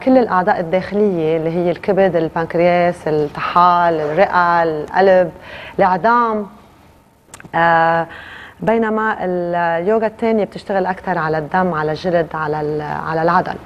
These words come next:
بالين يوغا ما منركز كتير على العضل، منخليه يشتغل بهدوء وبرواق. أكيد كل صف يوغا بيبدأ بمثل كل يوغا، الين يوغا بيبدأ بتحمية الجسم، في تحميات كتير عديدة ما رح نقدر نعمل صف كامل،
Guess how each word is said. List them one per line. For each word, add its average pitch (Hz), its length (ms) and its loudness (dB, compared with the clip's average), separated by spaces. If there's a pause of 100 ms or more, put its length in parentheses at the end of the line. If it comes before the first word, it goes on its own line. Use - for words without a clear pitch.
(360)
بالين 240 240 2
يوغا 285 400 0
ما 269 160 2
منركز 226 580 -2
كتير 214 360 0
على 170 180 -2
العضل، 180 420 0
منخليه 185 420 0
يشتغل 190 400 -2
بهدوء 165 440 0
وبرواق. 156 480 0 (440)
أكيد 294 260 2
كل 294 240 0
صف 247 280 -2
يوغا 214 360 2
بيبدأ 180 520 2 (640)
بمثل 185 720 0
كل 254 220 2
يوغا، 180 680 -2 (100)
الين 196 180 2
يوغا 202 200 0
بيبدأ 175 420 0
بتحمية 185 640 0
الجسم، 170 420 0 (200)
في 208 80 4
تحميات 185 360 -2
كتير - 200 -2
عديدة 170 360 2
ما 175 80 0
رح 175 160 -8
نقدر 160 220 0
نعمل 160 280 -2
صف - 220 -10
كامل، 240 380 2